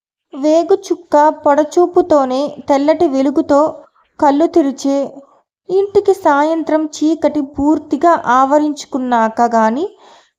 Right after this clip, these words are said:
లైట్లు వేయవలసిన అవసరం రాదు. ఆ జానకి వాళ్ళింట్లో అందరికీ మొక్కలు పెంచడం పైన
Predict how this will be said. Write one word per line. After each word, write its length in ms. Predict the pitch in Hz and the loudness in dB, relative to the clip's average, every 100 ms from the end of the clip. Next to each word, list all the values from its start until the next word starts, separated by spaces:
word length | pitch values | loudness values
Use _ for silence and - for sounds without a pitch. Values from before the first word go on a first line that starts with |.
| 311 | -2
లైట్లు 540 | 311 320 370 359 403 | 2 4 2 0 0
వేయవలసిన 680 | 311 294 311 294 294 294 339 339 - | 2 2 2 2 0 -2 -2 -2 0
అవసరం 580 | 247 262 285 311 330 285 | 0 0 0 0 0 0
రాదు. 440 | 247 233 202 214 _ _ _ _ _ _ _ _ _ - | 0 0 -2 -10 _ _ _ _ _ _ _ _ _ -2
ఆ 100 | 339 339 | 0 0
జానకి 540 | 302 294 320 370 381 | 2 2 2 0 2
వాళ్ళింట్లో 640 | 359 320 294 285 269 254 247 _ _ _ _ - | 2 2 0 -4 -6 -2 -2 _ _ _ _ -14
అందరికీ 600 | 262 294 302 330 - 277 277 | -10 -8 -6 -6 -8 -8 -6
మొక్కలు 460 | 247 233 - 294 | -6 -8 -8 -8
పెంచడం 520 | 294 254 240 - 262 254 | -6 -6 -8 -8 -10 -6
పైన 320 | 240 220 | -6 -4